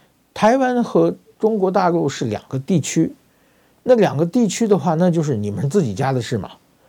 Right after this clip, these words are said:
你们自己家的事的话，嗯，别，就是说，说句，呃，比较轻，就是如果说别人家的夫妇，夫妻吵架，那外人就不好干预了嘛。呃，所以说呢，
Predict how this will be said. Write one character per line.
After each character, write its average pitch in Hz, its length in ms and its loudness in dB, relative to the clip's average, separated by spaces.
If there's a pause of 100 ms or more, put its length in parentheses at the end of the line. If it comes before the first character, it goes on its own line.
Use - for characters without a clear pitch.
(360)
你 139 100 4
们 196 120 6
自 247 120 2
己 156 100 0
家 185 160 4
的 180 100 6
事 175 180 0
的 139 120 0
话， 120 340 2 (480)
嗯， - 140 -12 (180)
别， 160 340 6
就 185 120 0
是 151 160 2
说， 151 600 4
说 170 180 2
句， 131 360 0 (460)
呃， - 180 -8
比 120 120 -2
较 139 160 6
轻， 151 260 0
就 156 80 2
是 139 80 2
如 147 260 4
果 180 120 4
说 131 100 -2
别 147 200 4
人 208 140 0
家 185 140 4
的 165 100 0
夫 262 260 -4
妇， 185 380 -4
夫 226 200 -4
妻 - 160 0
吵 131 220 -4
架， 104 280 -4 (960)
那 170 160 4
外 190 180 4
人 127 140 0
就 135 100 0
不 147 160 -6
好 98 220 -8
干 120 240 -6
预 110 140 -6
了 - 160 -14
嘛。 - 60 -18 (960)
呃， 117 180 -4
所 190 180 6
以 185 80 6
说 170 200 2
呢， 127 220 -2